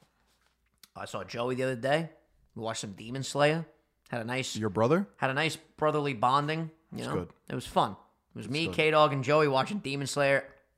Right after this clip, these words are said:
Speaker 1: I think you'd like Demon Slayer, I gotta tell ya.
Speaker 2: Vin.
Speaker 1: I'm just trying to put you on to anything at this point,
Speaker 2: You could
Speaker 1: though.
Speaker 2: put me on to stuff, just not anime, man.
Speaker 1: No anime? But you were really enjoying A O T. We've talked about this a bunch.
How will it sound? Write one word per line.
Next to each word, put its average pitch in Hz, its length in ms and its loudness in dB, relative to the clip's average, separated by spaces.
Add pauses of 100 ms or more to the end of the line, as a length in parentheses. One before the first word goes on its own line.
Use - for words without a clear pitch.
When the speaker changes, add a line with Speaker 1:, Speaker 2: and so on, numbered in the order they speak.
(120)
Speaker 1:
I - 40 -14
think - 240 -10
you'd 165 140 -8
like 180 220 2
Demon 131 260 -8
Slayer, 139 460 -4
I - 40 -20
gotta 123 160 -10
tell 156 260 0
ya. 135 220 -2
Speaker 2:
Vin. 110 440 -4
Speaker 1:
I'm 247 140 8
just 381 100 -2
trying 339 120 4
to 165 120 0
put 214 200 0
you 170 100 0
on 165 200 4
to 120 200 -6
anything 120 480 -6
at 90 120 -16
this - 140 -18
point, 101 280 -12
Speaker 2:
You 160 80 -4
could 330 100 4
Speaker 1:
though. - 40 -4
Speaker 2:
put 190 120 8
me 143 80 2
on 113 140 2
to 95 100 -14
stuff, - 260 -6
just - 160 -14
not 143 200 -6
anime, 90 440 -6
man. 92 300 -8
Speaker 1:
No 165 340 4
anime? 180 440 2
But 226 120 0
you 392 80 -2
were 480 80 4
really 466 280 4
enjoying 240 340 0
A 196 140 0
O 202 80 0
T. 180 480 -6
We've 127 100 -12
talked 202 300 -2
about 107 100 -8
this 113 140 -16
a 110 40 -14
bunch. 107 380 -18